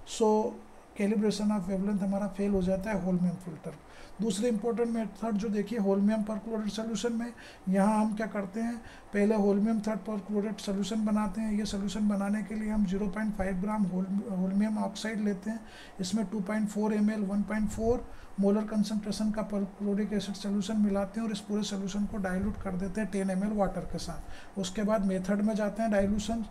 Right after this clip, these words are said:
अ, यूवी spectrophotometer की, और, अ, उसमें जाने के बाद हम क्या करते हैं, अ, select करते हैं method को, और method में select करते हैं file में control of wavelength को। ये select करने के बाद हम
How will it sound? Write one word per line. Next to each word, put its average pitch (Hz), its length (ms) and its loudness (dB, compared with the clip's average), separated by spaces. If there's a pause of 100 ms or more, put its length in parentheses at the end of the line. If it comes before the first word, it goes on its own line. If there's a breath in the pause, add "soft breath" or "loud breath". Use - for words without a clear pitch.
(360 loud breath)
अ, 190 380 4
यूवी 202 340 6
spectrophotometer 208 960 -2
की, 254 300 -2 (340 loud breath)
और, 214 280 4
अ, 220 320 2
उसमें 233 280 0
जाने 214 280 4
के 226 80 -4
बाद 202 200 0
हम 208 120 4
क्या 208 140 -4
करते 196 300 -4
हैं, 262 200 2
अ, 190 800 -2
select 226 480 0
करते 214 260 -4
हैं 226 80 0
method 208 360 0
को, 262 360 -6
और 208 120 -2
method 202 380 0
में 220 200 0
select 214 440 -4
करते 196 260 -4
हैं 214 120 -2
file 196 220 0
में 220 160 0
control 196 420 0
of 208 160 2
wavelength 170 520 -2
को। 175 120 -12 (380 loud breath)
ये 233 140 4
select 226 320 -4
करने 208 260 0
के 220 100 -4
बाद 202 220 0
हम 226 280 2